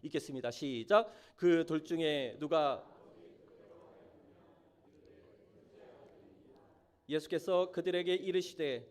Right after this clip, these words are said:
"내가 진실로 너희에게 이르노니 세리들과 창저들이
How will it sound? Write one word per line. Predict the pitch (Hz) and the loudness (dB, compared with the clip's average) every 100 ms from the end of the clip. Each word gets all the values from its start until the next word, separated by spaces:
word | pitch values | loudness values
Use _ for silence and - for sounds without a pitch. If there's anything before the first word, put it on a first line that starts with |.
| _ | _
"내가 | 143 156 165 147 | -4 2 2 2
진실로 | - 180 180 175 165 170 156 127 | -2 -8 -4 -2 2 2 2 0
너희에게 | 160 165 156 160 156 | 0 0 -2 -2 -4
이르노니 | 165 165 147 131 123 107 - _ _ - | -2 -2 -2 -4 -8 -10 -16 _ _ -8
세리들과 | 190 180 175 170 175 175 175 | -2 2 2 2 4 4 2
창저들이 | - - 202 202 185 170 139 104 | -6 -8 -4 -2 -2 -2 -6 -8